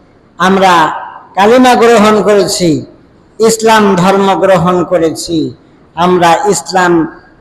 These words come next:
ধর্মের, ইসলাম ধর্মে দীক্ষিত হয়েছি। বাপদাদারা ইসলাম ধর্মে ছিল, সেই সূত্রে আমরাও কি ইসলাম ধর্মের মধ্যে অটোমেটিক এই ধর্মটা আমরা পেয়ে গেছি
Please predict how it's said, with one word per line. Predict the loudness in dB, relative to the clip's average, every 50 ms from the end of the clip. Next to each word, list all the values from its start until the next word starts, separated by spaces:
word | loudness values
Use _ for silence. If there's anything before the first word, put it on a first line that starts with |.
| -6 -2
ধর্মের, | 0 2 2 4 4 4 4 4 2 2 0 -2 -6 -10 -16 -20 -20 -20 -20 -20 _ _ _ _ _ _ _ _ _ _ _ _ _ -4
ইসলাম | -4 -4 -2 0 0 2 2 2 2
ধর্মে | 0 0 2 2 4 4 4 2 2
দীক্ষিত | 2 0 -2 -4 -4 -4 -4 -2 0 0
হয়েছি। | 0 2 2 2 0 0 -2 -6 -8 -8 -8 -8 -10 -16 _ _ _ _ _ _ _ _ _ _ _ _ _ _ _ -10
বাপদাদারা | -4 0 0 0 0 -2 0 0 0 2 2 2 2 2 2 0 -2 -4 -10 -10 -6 -4
ইসলাম | -4 -4 -4 -2 -2 0 2 2 2
ধর্মে | 2 0 0 0 0 0 0 -2
ছিল, | -4 -6 -4 -4 -2 -4 -4 -6 -10 -20 -20 _ _ _
সেই | -14 -8 -4 -2 -2 -2
সূত্রে | 0 -2 -4 -4 -4 -4 -2 0 2 2
আমরাও | 2 2 2 0 0 0 0 -2
কি | -2 -2 -2 -2 -2 -4 -8 -16 -20 _ _ -16
ইসলাম | -16 -14 -8 -6 -4 -2 -2 -2
ধর্মের | 0 -2 0 0 0 0 0
মধ্যে | 0 0 -2 -2 -6 -4 -4 -4 -4 -4 -6 -12 -20 -20 -20 _ _ -4
অটোমেটিক | -4 -2 -2 -2 -2 -2 0 -2 -2 0 0 2 2 2 0 0 -4 -12 -16 -18 -20 -20 _ _ -4
এই | -4 -2 -2
ধর্মটা | 0 0 0 0 0 0 -2 -2 -2 -2 0
আমরা | 0 0 0 0 0 0 0 0 -4 -6 -10 -14 -16 -18 -20 -20 -20 _ _ -4
পেয়ে | 0 2 2 2
গেছি | 2 2 0 0 0 0 0 0 0 -2 -6